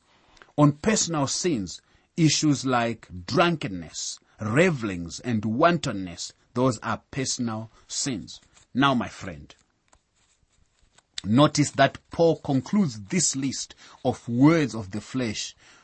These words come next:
by a statement that say, "and such like,"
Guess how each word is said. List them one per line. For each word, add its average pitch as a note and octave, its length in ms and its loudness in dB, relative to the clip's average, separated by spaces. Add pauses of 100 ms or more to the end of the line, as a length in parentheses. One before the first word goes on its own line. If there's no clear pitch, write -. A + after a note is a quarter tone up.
(140)
by F2+ 680 2 (160)
a A#2 80 -6
statement A#2+ 640 -2
that A#2 240 -2
say, A2+ 380 -4 (360)
"and G#2+ 320 2
such - 800 -2 (540)
like," F#2 520 -4